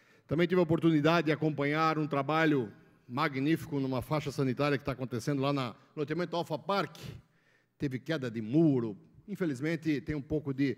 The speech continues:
responsabilidade do morador que acabou construindo em cima das faixas sanitárias. Tem foto aí também, né, Ari? Mas, se não tem foto,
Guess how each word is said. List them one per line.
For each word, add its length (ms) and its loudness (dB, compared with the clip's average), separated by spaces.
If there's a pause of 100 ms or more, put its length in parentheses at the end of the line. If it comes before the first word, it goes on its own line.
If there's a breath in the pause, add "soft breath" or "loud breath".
(120 loud breath)
responsabilidade 680 -4
do 40 -4
morador 320 -2
que 80 -8
acabou 260 -4
construindo 380 -6
em 80 -4
cima 240 -6
das 220 -4
faixas 340 -8
sanitárias. 480 -8
Tem 140 -6
foto 240 -4
aí 40 -6
também, 240 -2
né, 80 -2
Ari? 200 -2 (680 soft breath)
Mas, 720 0 (240)
se 160 -14
não 80 -4
tem 160 -6
foto, 640 -6